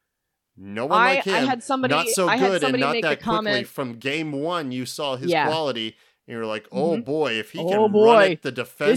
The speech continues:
Speaker 2: This is
Speaker 1: on
Speaker 2: gonna
Speaker 1: that
Speaker 2: be
Speaker 1: side
Speaker 2: something.
Speaker 1: with no
Speaker 2: Yeah.
Speaker 1: fear." <laughs>
Speaker 2: I never felt, I was never this excited for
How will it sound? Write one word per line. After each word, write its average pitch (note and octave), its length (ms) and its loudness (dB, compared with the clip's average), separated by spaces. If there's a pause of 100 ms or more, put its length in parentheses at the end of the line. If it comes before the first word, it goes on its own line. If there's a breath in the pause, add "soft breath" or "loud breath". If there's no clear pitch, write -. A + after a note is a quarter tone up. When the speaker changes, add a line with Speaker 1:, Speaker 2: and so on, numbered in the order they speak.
Speaker 2:
This - 20 -6
is B3 80 0
Speaker 1:
on A3+ 60 -2
Speaker 2:
gonna A3+ 140 4
Speaker 1:
that - 60 2
Speaker 2:
be G3+ 80 -2
Speaker 1:
side B3+ 280 2
Speaker 2:
something. F#3 360 -2
Speaker 1:
with A#2+ 240 -6
no C3+ 380 0
Speaker 2:
Yeah. E3+ 180 0
Speaker 1:
fear." G3+ 380 -2 (1000)
<laughs> - 480 -4
Speaker 2:
I C4+ 140 4
never C#4 380 2
felt, G3 440 2
I G#3 120 4
was C4+ 180 2
never A#3+ 300 4
this A3 240 2
excited G3+ 600 2
for E3+ 480 0